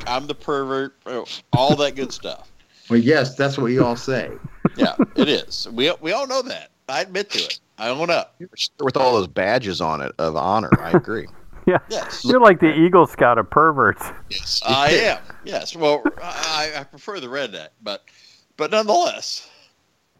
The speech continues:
Speaker 1: I'm watching this movie and I'm like,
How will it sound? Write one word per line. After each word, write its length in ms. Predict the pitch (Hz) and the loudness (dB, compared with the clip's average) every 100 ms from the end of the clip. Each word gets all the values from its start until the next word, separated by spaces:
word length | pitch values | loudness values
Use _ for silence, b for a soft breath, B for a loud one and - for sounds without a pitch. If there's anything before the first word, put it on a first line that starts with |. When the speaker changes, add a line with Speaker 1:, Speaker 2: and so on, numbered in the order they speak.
| _ _ _ _ - - 175 | _ _ _ _ -8 -2 -2
Speaker 1:
I'm 180 | 202 | -2
watching 340 | 185 196 190 190 | -2 -2 -2 -10
this 180 | 170 170 | -12 -10
movie 420 | 180 165 117 117 | -8 -8 -8 -8
and 100 | 123 | -8
I'm 120 | 123 | -6
like, 240 | 113 92 | -4 -4